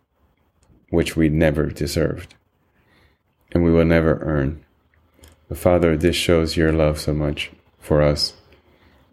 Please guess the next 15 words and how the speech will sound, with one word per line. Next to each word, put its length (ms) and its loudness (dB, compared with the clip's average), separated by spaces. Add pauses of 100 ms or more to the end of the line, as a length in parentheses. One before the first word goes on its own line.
(140)
how 100 0
much 300 2
you 160 2
care 300 0
for 200 0
us, 220 -4
how 120 -8
much 220 -2
you 80 2
want 240 2
us 300 -2 (420)
to 120 -8
be 100 2
your 160 4
children. 540 0